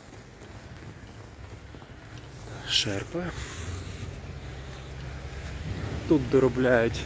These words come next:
зараз, е, підпорні стіни,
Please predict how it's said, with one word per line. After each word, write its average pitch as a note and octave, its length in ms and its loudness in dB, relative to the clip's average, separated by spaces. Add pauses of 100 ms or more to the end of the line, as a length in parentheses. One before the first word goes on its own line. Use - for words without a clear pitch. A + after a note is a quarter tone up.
(120)
зараз, A#2+ 520 6 (1900)
е, A#2 260 6
підпорні C#3 440 8
стіни, F3+ 460 8